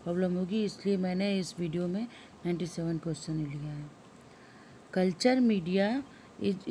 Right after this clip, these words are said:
sterilized by which of the following method? राइट आंसर इसका होगा ऑप्शन ए, सॉरी, autoclaving।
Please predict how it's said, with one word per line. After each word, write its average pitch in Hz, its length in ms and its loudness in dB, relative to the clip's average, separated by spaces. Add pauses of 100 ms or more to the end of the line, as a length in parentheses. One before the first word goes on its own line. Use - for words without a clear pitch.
sterilized 185 760 2
by 185 220 2 (100)
which 202 260 -4
of 185 160 0
the 202 160 2
following 175 420 0 (120)
method? 156 420 -4 (1000)
राइट 175 320 -2
आंसर 240 540 2 (520)
इसका - 300 -4
होगा 202 300 0 (520)
ऑप्शन 233 360 0 (180)
ए, 156 220 2 (1080)
सॉरी, 165 260 -8 (1700)
autoclaving। 185 880 4